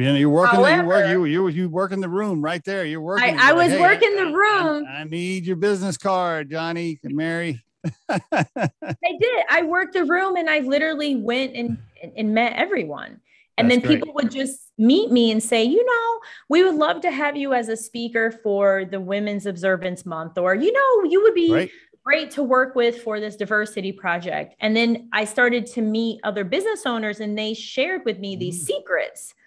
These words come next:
Speaker 1: Mm,
Speaker 2: on how to
Speaker 1: mm.
Speaker 2: grow a government business.
Speaker 1: How about that? All right. All
Speaker 2: I
Speaker 1: right.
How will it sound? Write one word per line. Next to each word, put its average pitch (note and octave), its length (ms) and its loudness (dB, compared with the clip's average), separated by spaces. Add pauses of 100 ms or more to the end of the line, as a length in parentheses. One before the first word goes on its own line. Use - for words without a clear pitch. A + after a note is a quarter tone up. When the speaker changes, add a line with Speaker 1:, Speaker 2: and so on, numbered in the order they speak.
(100)
Speaker 1:
Mm, D3 140 -2
Speaker 2:
on A3+ 60 0
how A#3 200 2
to G#3+ 60 2
Speaker 1:
mm. C3+ 100 -4
Speaker 2:
grow A#3+ 400 4
a G#3+ 100 -2
government G#3 540 -2
business. - 720 -8 (400)
Speaker 1:
How G2+ 100 -14
about A2+ 360 -4
that? F#2 260 -8 (200)
All B2+ 180 0
right. E3 320 0 (200)
All A2 80 -6
Speaker 2:
I C#3 60 -2
Speaker 1:
right. E3+ 320 -2